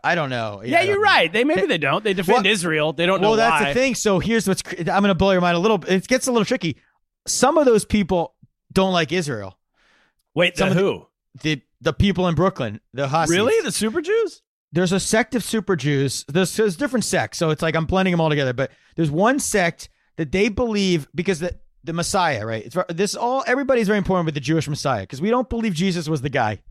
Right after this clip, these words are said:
Speaker 2: Yeah, you're
Speaker 1: That's
Speaker 2: still waiting.
Speaker 1: We're still waiting for
Speaker 2: You
Speaker 1: the
Speaker 2: said he
Speaker 1: Mashiach.
Speaker 2: was, he, you said you believe he was a guy, but not the guy.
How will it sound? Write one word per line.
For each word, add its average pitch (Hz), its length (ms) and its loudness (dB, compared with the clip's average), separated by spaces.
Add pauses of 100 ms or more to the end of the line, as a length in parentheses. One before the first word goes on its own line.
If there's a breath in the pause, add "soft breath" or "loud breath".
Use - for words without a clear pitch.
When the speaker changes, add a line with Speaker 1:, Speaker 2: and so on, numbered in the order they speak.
(120)
Speaker 2:
Yeah, 175 140 0
you're 165 120 2
Speaker 1:
That's 214 120 0
Speaker 2:
still 208 180 2
waiting. 175 380 -4 (120)
Speaker 1:
We're 190 120 -2
still 247 200 0
waiting 226 280 0
for 196 80 -2
Speaker 2:
You 226 80 0
Speaker 1:
the - 20 -2
Speaker 2:
said 285 160 4
he 220 160 2
Speaker 1:
Mashiach. 151 80 0
Speaker 2:
was, - 240 -6
he, 214 280 -4
you 196 100 -8
said 208 260 -2
you 247 140 -6
believe 320 220 -4
he 190 120 -2
was 160 340 0
a 202 180 0
guy, 82 400 -12 (140)
but 139 100 -8
not 151 220 -2
the 143 140 -6
guy. 98 200 -18